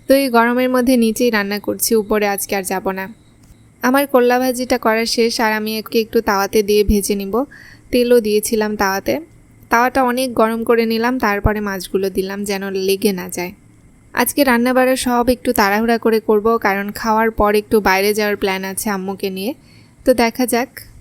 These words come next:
মাছগুলো একটু, আহ, সময় নিয়ে ভাজতে হবে, একটু তাপ দিয়ে দিয়ে ভেজে নিব, কারণ মাছের মধ্যে গন্ধ থাকে অনেক সময় পাঙ্গাসে। যদিও আমাদের এই মাছটাতে কোনো গন্ধ নেই, একদম ফ্রেশ মাছ,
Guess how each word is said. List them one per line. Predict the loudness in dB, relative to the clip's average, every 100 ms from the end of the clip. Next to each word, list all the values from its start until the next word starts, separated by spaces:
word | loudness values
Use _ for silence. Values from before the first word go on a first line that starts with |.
| -20 -8
মাছগুলো | -2 -2 0 0 2
একটু, | 2 0 -2 0 2
আহ, | 0 -2 -2 -2
সময় | -2 0 0 0
নিয়ে | 0 0
ভাজতে | 0 -2 -4 -4
হবে, | -2
একটু | -2 -2
তাপ | -2 -2 -2
দিয়ে | 2 2
দিয়ে | 4 2
ভেজে | 0 -2 -4
নিব, | -6 -6 -6 -8 -20 -20 -20 -8
কারণ | -4 -2 -2
মাছের | -2 -2 -2
মধ্যে | -2 0 0
গন্ধ | 0 0 0
থাকে | 0 -2 -2 -6
অনেক | -8 -6
সময় | -4 -4 -2
পাঙ্গাসে। | -4 -4 -6 -4 -6 -6 -14 _ -20 -20 _ 0
যদিও | 2 4 4
আমাদের | 2 0 0 0
এই | 0
মাছটাতে | 0 -2 -2 -2 0
কোনো | 0 -2 -2
গন্ধ | -2 -4 -4 -4
নেই, | -4 -4 -6
একদম | -8 -6 -8
ফ্রেশ | -4 -2 0 -2 -6
মাছ, | -8 -8 -12